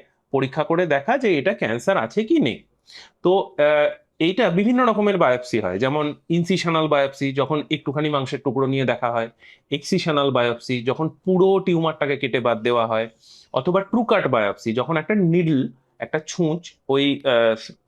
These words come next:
ফোলাটার বা ঘাটার ভেতরে ঢুকিয়ে সেখান থেকে একটু মাংস নিয়ে দেখা হয়। এগুলো সবই প্রথাগত বায়োপসির পদ্ধতি। কিন্তু এছাড়াও আমাদের হাতে এখন এসে গেছে অত্যাধুনিক লিকুইড বায়োপসি, যেটা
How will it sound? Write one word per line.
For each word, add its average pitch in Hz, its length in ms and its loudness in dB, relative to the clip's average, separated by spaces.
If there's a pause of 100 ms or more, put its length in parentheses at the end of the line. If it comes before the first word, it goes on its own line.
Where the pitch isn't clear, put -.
ফোলাটার 139 520 2
বা 156 60 2 (120)
ঘাটার 123 360 0
ভেতরে 151 260 2
ঢুকিয়ে 156 380 -2
সেখান 160 240 0
থেকে 156 180 -2
একটু 165 120 -2
মাংস 113 260 0 (140)
নিয়ে 110 180 0
দেখা 90 180 -10
হয়। 90 120 -16 (320)
এগুলো 208 180 2 (120)
সবই 202 260 2 (100)
প্রথাগত 170 460 0 (140)
বায়োপসির 127 480 0 (100)
পদ্ধতি। 101 420 -2 (420)
কিন্তু 180 220 -2 (280)
এছাড়াও 160 400 0 (100)
আমাদের 127 300 0
হাতে 139 180 -2 (140)
এখন 156 160 -6 (180)
এসে 190 200 -2
গেছে 143 240 -2 (580)
অত্যাধুনিক 214 560 0 (220)
লিকুইড 160 380 0 (100)
বায়োপসি, 82 400 -8 (120)
যেটা 165 220 0